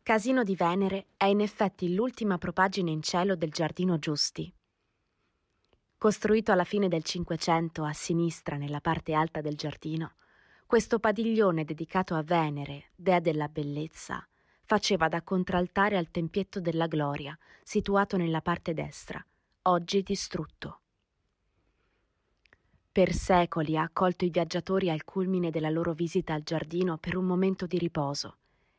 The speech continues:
e per godersi uno dei più spettacolari panorami sulla città.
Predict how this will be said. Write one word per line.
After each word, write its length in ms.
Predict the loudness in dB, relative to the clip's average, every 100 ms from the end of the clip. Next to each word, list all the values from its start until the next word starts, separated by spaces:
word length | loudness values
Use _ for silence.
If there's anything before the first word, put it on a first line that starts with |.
| _
e 140 | 2
per 200 | 4 2
godersi 600 | 2 4 4 2 -4 0
uno 160 | 2 2
dei 160 | 0
più 140 | -2 -6
spettacolari 840 | -4 -4 -4 -2 2 4 2 0
panorami 520 | -2 -2 -2 -2 -2
sulla 300 | -4 -4 -4
città. 480 | -4 -6 -4 -6